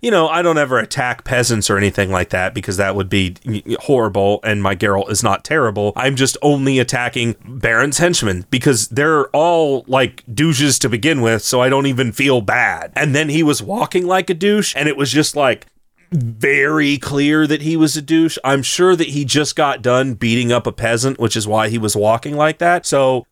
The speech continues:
I was really, like, justified in my actions.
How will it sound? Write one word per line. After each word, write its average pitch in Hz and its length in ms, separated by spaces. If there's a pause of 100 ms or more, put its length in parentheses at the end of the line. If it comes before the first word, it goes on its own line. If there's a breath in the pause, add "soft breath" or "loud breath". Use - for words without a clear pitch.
(200)
I 185 220
was 156 300 (340)
really, 147 880
like, 113 320
justified 98 840
in 101 260
my 87 200
actions. - 840